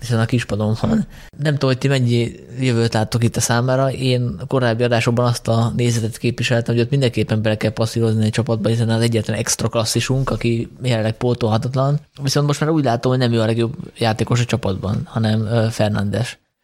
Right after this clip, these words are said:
Aki nem tud-, lehet, hogy nem tudja úgy pörgetni a, a farkán a labdát, meg nem olyan erős fizikailag, mint a, a Pogba, de hogy ő abszolút, ö,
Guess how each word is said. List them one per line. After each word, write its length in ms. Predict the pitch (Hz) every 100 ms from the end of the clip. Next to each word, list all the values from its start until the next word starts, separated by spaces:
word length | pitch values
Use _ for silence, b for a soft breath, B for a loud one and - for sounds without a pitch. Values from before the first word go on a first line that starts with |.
| _
Aki 200 | 131 123
nem 160 | 147 156
tud-, 180 | 139 -
lehet, 180 | 143 135
hogy 80 | 131
nem 120 | 131
tudja 220 | 127 123
úgy 200 | 131 123
pörgetni 500 | 120 120 117 117 113
a, 300 | 113 110 -
a 40 |
farkán 400 | 110 120 117 107
a 60 | 107
labdát, 440 | 113 113 107 -
meg 160 | 127 117
nem 100 | 131
olyan 220 | 120 117 113
erős 260 | 117 107
fizikailag, 600 | - 113 120 113 113 113
mint 240 | 110 104 104
a, 260 | 98 107 -
a 60 |
Pogba, 520 | 117 113 110 120 131 - B B B -
de 200 | 139 113
hogy 220 | 117 117
ő 260 | 117 117 110
abszolút, 560 | 127 - 110 110 98
ö, 140 | 107